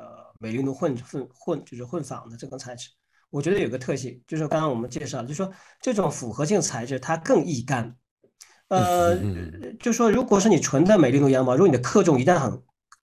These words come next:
Speaker 1: 重的话，比方说到两百或两百六十克，这个衣服甩干以后它是很沉的，就它因为它有很好的吸水性，你完全甩了以后，它其实里面还有水分的，就是你拎在手上是很沉的。但这种复合的，因为它的羊毛含量相对来说不是百分之一百，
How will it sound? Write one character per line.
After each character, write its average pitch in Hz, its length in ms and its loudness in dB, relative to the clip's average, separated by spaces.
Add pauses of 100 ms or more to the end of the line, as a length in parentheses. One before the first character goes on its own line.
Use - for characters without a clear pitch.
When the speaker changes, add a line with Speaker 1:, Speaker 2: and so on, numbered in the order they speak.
(160)
Speaker 1:
重 233 240 6
的 110 80 0
话， - 280 -8 (320)
比 147 120 4
方 180 140 6
说 202 100 2
到 196 200 4
两 143 240 4
百 120 160 2
或 147 100 0
两 147 160 6
百 139 80 2
六 156 160 4
十 143 120 -4
克， - 300 -4 (320)
这 - 140 2
个 202 80 6
衣 214 80 6
服 220 100 4
甩 123 220 0
干 160 180 4
以 131 40 2
后 139 100 -2
它 160 160 -2
是 160 300 2
很 131 160 -4
沉 123 260 -2
的， 143 280 0 (140)
就 185 120 2
它 185 200 0
因 254 120 4
为 247 80 8
它 233 120 2
有 220 80 6
很 143 140 2
好 185 140 4
的 - 60 -2
吸 202 180 2
水 151 120 0
性， 131 140 2
你 120 60 4
完 135 180 4
全 226 80 8
甩 127 240 2
了 151 160 2
以 127 60 0
后， 127 100 -2
它 165 140 -2
其 165 120 -6
实 170 60 -4
里 143 60 -2
面 127 100 -6
还 127 100 0
有 175 60 6
水 175 220 -2
分 113 180 -6
的， 120 60 -16 (240)
就 208 100 2
是 175 80 2
你 143 60 4
拎 185 100 6
在 214 80 6
手 - 140 -2
上 120 80 -4
是 147 40 2
很 123 220 -2
沉 113 360 -4
的。 - 180 -8 (360)
但 247 160 4
这 247 60 4
种 170 100 6
复 120 220 -4
合 110 260 0
的， 180 220 2
因 170 100 2
为 202 60 4
它 202 80 2
的 208 80 6
羊 156 160 6
毛 196 100 6
含 - 160 -2
量 160 200 4
相 247 260 2
对 220 80 6
来 156 60 6
说 156 120 -4
不 - 140 -6
是 151 100 -2
百 131 140 0
分 120 80 -2
之 123 80 0
一 120 60 0
百， - 200 -10